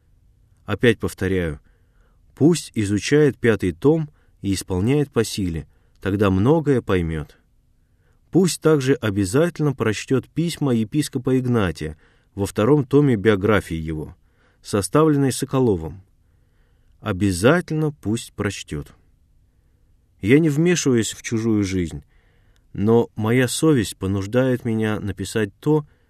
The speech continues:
что здесь написано. Многое еще можно бы сказать, но пока довольно.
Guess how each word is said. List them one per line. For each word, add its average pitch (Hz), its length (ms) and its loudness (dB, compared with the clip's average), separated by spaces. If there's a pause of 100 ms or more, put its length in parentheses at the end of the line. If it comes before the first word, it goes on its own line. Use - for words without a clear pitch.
(240)
что - 300 -4
здесь 101 380 0
написано. 76 600 -8 (1700)
Многое 147 480 4
еще 120 340 2
можно 131 480 2
бы 113 140 -4
сказать, 80 600 -6 (920)
но 139 140 2
пока 143 300 -2
довольно. 85 540 -2